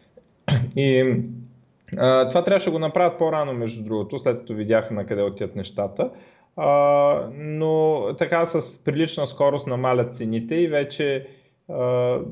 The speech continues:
още петдесет долара, ако бутнат системата с Kinect, че е по-ефтина от, а, ще е на цената на PlayStation, нали, което вече го прави сериозна конкуренция, нали, защото,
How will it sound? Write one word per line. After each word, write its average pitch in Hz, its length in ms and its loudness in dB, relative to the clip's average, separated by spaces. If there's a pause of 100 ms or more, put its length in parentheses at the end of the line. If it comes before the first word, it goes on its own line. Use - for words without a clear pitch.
(180)
още 143 300 0
петдесет 131 380 2
долара, 135 280 4
ако 120 180 -4
бутнат 131 480 -6
системата - 540 -4
с 120 60 -10
Kinect, 131 360 -4
че - 140 -2
е 120 100 -2
по-ефтина 123 580 2
от, 120 180 -6 (100)
а, 123 260 -2
ще 120 220 -4
е 117 40 2
на 117 140 0
цената 120 380 -2
на 113 260 2
PlayStation, 110 640 -2
нали, 113 440 -4
което 120 360 2 (320)
вече 131 420 2
го 113 220 -2
прави 127 260 4
сериозна 123 720 0
конкуренция, 117 800 0
нали, 110 260 0
защото, 120 500 -4